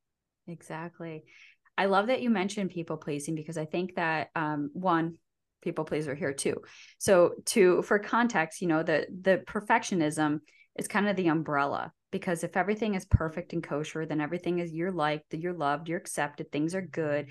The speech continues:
you're gonna be just skating through life. But the reality of that is, is not, it's not going to happen. And so if you, if you kind of live in this, uh, delusional fantasy world that somehow I,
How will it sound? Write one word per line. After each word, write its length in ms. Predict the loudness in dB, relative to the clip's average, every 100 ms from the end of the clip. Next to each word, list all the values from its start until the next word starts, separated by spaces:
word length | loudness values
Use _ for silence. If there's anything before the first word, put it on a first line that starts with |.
| -18 -16 -6
you're 120 | -2
gonna 200 | 0 0
be 240 | 0 -2
just 240 | -2 -4 -4
skating 360 | -4 -4 -4
through 280 | -6 -6 -6
life. 340 | -2 -4 -4 -10 -20 -20 _
But 340 | 4 6 4 0
the 160 | -6 0
reality 540 | 2 4 2 2 0
of 120 | -2
that 300 | 0 -2 0
is, 180 | -4 -4
is 160 | -4 -2
not, 240 | 0 0 -4
it's 160 | -4
not 180 | -4 -2
going 220 | -4 -6
to 40 | -4
happen. 380 | -4 -2 -2
And 100 | -4
so 200 | -2 -4
if 160 | -4 -4
you, 220 | -2 -2 -4
if 240 | -10 -12
you 80 | -12
kind 200 | -4 -2
of 80 | 0
live 180 | 0 2
in 120 | 2
this, 280 | 0 -2 -6
uh, 240 | -4 -4 -2
delusional 800 | -2 0 0 0 0 0 0 -4 -20 -20 -20 _ _ -2
fantasy 640 | 2 2 0 -4 -2 -2
world 440 | 0 0 0 0
that 280 | 0 -2 -2
somehow 400 | -4 -4 -2 -2
I, 440 | 0 0 -2 -4